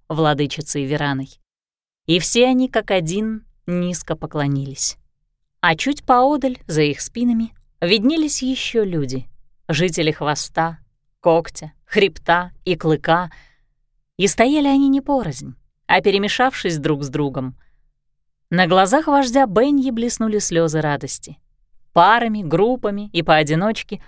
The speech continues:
люди двинулись через мост, кланяясь вождю Беньи,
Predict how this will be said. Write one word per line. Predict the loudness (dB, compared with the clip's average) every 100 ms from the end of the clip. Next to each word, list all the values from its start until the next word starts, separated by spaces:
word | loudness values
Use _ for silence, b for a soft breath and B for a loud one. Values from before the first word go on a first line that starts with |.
| b
люди | 2 2 2
двинулись | 2 2 2 0 -6
через | -6 -4 -2
мост, | 0 -2 -4 -8 -16 _
кланяясь | 0 2 2 -2 -4 -4
вождю | 0 0 0 -2
Беньи, | 0 0 -2 -4 -8